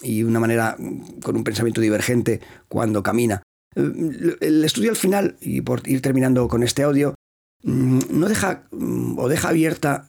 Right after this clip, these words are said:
eh, cuál es la explicación de por qué sucede esto. Parece ser que todavía no es muy claro por qué la mente entra en este estado tan creativo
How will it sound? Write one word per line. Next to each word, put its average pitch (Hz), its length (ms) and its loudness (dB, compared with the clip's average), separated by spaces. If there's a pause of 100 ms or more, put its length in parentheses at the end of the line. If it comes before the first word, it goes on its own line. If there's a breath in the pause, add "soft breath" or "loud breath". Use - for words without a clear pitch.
(160)
eh, 113 480 -4
cuál 143 180 0
es 151 80 0
la - 60 0
explicación 123 460 0
de 135 80 2
por 113 240 -4
qué 120 120 0
sucede 95 380 -2
esto. 92 220 -6
Parece 113 240 -2
ser 117 100 0
que 117 80 -2
todavía 120 240 2
no 131 80 4
es 117 80 0
muy 120 140 2
claro 127 280 2 (360)
por 120 180 -2
qué 131 220 2
la 127 100 2
mente 127 400 2
entra 123 220 0
en 123 100 2
este 117 240 -2
estado 123 320 -2
tan 110 160 -2
creativo 120 540 0